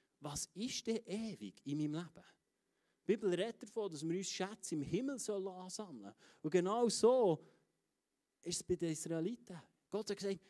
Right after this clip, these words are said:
hey, nehmt euch einen Tag und seid euch bewusst, in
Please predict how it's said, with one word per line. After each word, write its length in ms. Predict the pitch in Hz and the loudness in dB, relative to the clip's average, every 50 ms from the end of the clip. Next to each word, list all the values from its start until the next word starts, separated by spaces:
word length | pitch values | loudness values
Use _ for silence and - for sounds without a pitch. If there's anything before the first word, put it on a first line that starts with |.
| _ _ | _ _
hey, 160 | - 175 180 185 | -4 0 0 2
nehmt 560 | 180 175 185 190 190 214 240 254 247 208 220 | 2 0 0 -2 -2 -2 -2 -2 -4 -4 -4
euch 160 | 220 208 - | -4 -2 -2
einen 120 | 196 - | -2 -2
Tag 280 | - 214 208 220 202 - | -2 -4 -2 -4 -4 -6
und 80 | 180 - | -4 -4
seid 380 | - - 226 240 247 240 233 | -4 -4 -4 -4 -4 -6 -8
euch 120 | 208 - - | -10 -10 -4
bewusst, 640 | - 190 175 156 160 175 220 269 269 - - - - | 0 0 0 0 0 0 0 0 0 -2 -4 -6 -6
in 100 | 185 156 | -8 -4